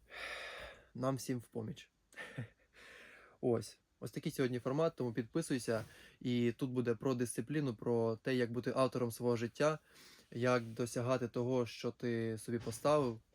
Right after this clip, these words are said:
і рухатись до свого кращого життя і кращої версії себе.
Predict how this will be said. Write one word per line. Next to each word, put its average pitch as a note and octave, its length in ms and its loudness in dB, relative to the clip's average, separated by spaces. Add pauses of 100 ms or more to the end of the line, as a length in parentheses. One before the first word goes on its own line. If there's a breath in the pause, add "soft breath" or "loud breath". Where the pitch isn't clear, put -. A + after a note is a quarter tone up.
(420 loud breath)
і A#2+ 160 0
рухатись - 440 -4
до A#2 200 -2
свого A#2+ 320 -2
кращого A2+ 880 -4
життя A#2 380 -6
і A#2 60 -8
кращої A#2 440 -8
версії A#2 340 -6
себе. A#2 360 -4